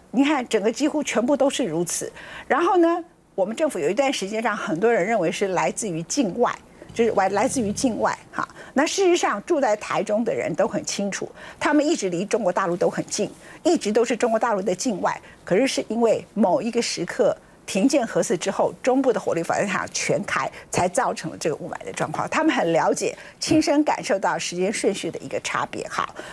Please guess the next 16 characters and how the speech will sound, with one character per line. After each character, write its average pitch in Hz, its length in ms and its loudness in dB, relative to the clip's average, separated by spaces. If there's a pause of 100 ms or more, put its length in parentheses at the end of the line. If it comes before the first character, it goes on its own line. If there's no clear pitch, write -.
(120)
那 349 160 4 (120)
如 311 160 2
果 294 180 4
你 190 260 -6 (440)
燃 208 200 2
煤 220 240 2
你 208 140 -6
也 214 100 0
反 - 280 -4
对， 208 180 0 (420)
然 262 180 2
后 320 280 2 (140)
风 359 260 0
力 339 160 2
发 311 240 0
电 277 260 2